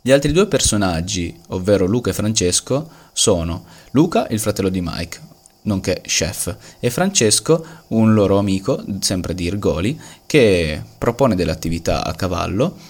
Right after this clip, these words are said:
e è anche proprietario della sua azienda agricola. Loro tre insieme danno vita al progetto True Sardigna, che nasce, eh, principalmente da Francesco, che raccolta l'idea a Mike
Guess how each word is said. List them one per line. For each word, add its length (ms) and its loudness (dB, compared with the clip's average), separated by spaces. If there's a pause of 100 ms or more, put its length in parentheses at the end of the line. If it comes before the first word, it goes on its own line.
(400)
e 360 0
è 80 -8
anche 460 -2
proprietario 720 -4
della 360 -4
sua 220 -4
azienda 280 -8
agricola. 500 -8 (1700)
Loro 220 -6
tre 320 0
insieme 760 0
danno 300 2
vita 460 0
al 220 -2
progetto 580 0
True 200 0
Sardigna, 600 -2 (500)
che 160 4
nasce, 640 2 (360)
eh, 520 2
principalmente 680 -2
da 120 0
Francesco, 640 -4
che 120 -4
raccolta 480 0
l'idea 380 0
a 80 -4
Mike 520 -4